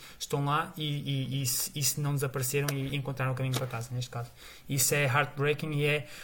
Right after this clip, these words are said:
algo muito importante e que diz algo da nossa espécie mesmo e diz algo de que se nós estamos assim para os nossos,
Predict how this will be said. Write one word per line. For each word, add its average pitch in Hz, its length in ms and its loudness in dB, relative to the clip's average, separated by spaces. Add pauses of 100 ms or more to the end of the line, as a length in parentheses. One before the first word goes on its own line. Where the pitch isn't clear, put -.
(220)
algo 135 460 4
muito 139 380 2
importante 143 580 2
e 156 180 0
que 151 140 2
diz 185 300 8 (220)
algo 151 300 8
da 156 120 6
nossa 196 240 4
espécie 160 440 4
mesmo 151 360 4 (300)
e 143 60 0
diz 151 240 2
algo 170 280 6
de 156 340 8 (360)
que - 60 2
se - 140 6
nós 196 140 10
estamos 202 200 6
assim 202 320 8
para 165 200 8
os 160 80 4
nossos, 185 260 6